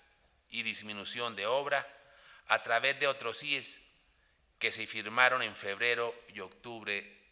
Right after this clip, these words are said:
del dos mil diez, los cuales generaron unos sobrecostos que favorecieron en más de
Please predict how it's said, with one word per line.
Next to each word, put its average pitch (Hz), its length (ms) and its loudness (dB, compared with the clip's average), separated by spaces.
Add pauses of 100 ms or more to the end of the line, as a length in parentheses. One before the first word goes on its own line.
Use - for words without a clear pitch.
(140)
del 87 200 -12
dos 82 140 -14
mil 90 200 -14
diez, 85 420 -8 (680)
los 87 160 -8
cuales 107 320 -2
generaron 104 460 0
unos 104 220 -6
sobrecostos 101 920 -8 (760)
que 90 100 -8
favorecieron 87 760 -6 (160)
en 90 200 -8
más 104 400 -2
de 117 340 0